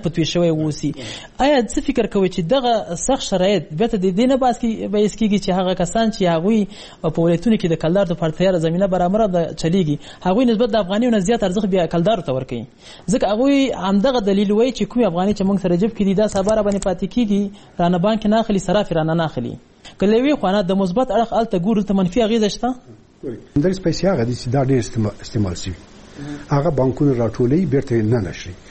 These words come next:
Speaker 2: دا په افغانستان کې هم داسې ده، پاکستان کې هم ده، امریکا کې هم ده. چې هغه پیسې چې یو حد عمر تیر کې زیات کې تاسو راټولوئ. راځو په هغو پیسو چې نوشته پیږي. تاسو لاړ شئ، تاسو به سفر کړی،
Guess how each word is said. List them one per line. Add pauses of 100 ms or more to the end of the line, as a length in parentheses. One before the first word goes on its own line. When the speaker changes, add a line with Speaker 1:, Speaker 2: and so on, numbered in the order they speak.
(240)
Speaker 2:
دا
په
افغانستان
کې
هم
داسې
ده،
پاکستان
کې
هم
ده،
امریکا
کې
هم
ده. (760)
چې
هغه
پیسې
چې
یو
حد (160)
عمر
تیر
کې
زیات
کې
تاسو
راټولوئ. (1120)
راځو
په
هغو
پیسو
چې
نوشته
پیږي. (540)
تاسو
لاړ
شئ،
تاسو
به
سفر
کړی،